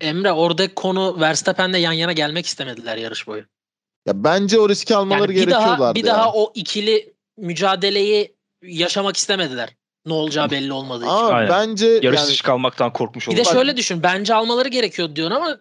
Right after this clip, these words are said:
Speaker 1: hani
Speaker 2: Hı hı.
Speaker 1: güvenlik aracı girmese aslında almaları gerekmiyormuş.
Speaker 2: Ya tamam
Speaker 1: Ya onu
Speaker 2: ama
Speaker 1: gördük.
Speaker 2: yani şey olarak söylüyor. Yani tamam şu an biz hani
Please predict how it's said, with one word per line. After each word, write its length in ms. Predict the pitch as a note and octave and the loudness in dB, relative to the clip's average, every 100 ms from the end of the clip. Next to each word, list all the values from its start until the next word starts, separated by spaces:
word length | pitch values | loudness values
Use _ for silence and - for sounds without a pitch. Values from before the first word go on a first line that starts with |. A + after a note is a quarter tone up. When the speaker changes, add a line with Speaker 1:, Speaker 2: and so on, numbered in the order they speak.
| - | -4
Speaker 1:
hani 200 | F3+ F3+ | -2 -2
Speaker 2:
Hı 40 | |
hı. 120 | B2+ E3 - | -8 -10 -6
Speaker 1:
güvenlik 280 | E3+ F#3+ A3+ | -2 0 0
aracı 200 | A#3+ G#3 | 0 0
girmese 400 | A#3+ A3+ G3+ C#4 | -4 -4 0 2
aslında 480 | A#3 - B3+ B3 - _ _ - | 0 0 -2 -4 -6 _ _ -4
almaları 400 | G3 G#3+ A3 A3+ | -2 0 0 0
gerekmiyormuş. 720 | G#3 A3 G3 C#3 A#2+ - - _ _ _ _ - | -2 -2 -4 -10 -10 -16 -18 _ _ _ _ -2
Speaker 2:
Ya 160 | A2+ - | -2 0
tamam 280 | B2+ C#3+ | 2 2
Speaker 1:
Ya 60 | B2+ | 2
onu 100 | A#3 | 2
Speaker 2:
ama 80 | A#3 | 2
Speaker 1:
gördük. 140 | - | 2
Speaker 2:
yani 220 | D3 D3 C#3 - | 0 -2 -4 -14
şey 440 | - - - F#3+ | -16 -6 0 2
olarak 320 | F#3+ C3+ A#2 | 4 2 0
söylüyor. 320 | - G#2+ G2+ G#2 | 0 -4 -2 -2
Yani 160 | A2 | -2
tamam 260 | - D3 C3 | 0 0 0
şu 180 | - C#3+ | 0 0
an 140 | F#3 | 0
biz 160 | F3+ - | -6 -8
hani 280 | C#3 B2 G#2+ | -8 -6 -8